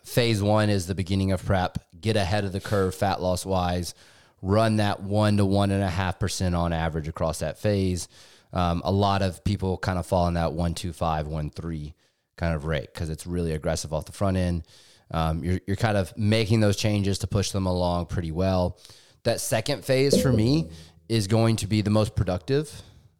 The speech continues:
where we're kind of running that one percent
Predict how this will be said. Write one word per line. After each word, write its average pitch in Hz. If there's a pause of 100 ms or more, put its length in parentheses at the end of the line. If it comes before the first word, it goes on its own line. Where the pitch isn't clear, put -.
(140)
where 101 (680)
we're 107
kind 113
of 104
running 104
that 101
one 101
percent 101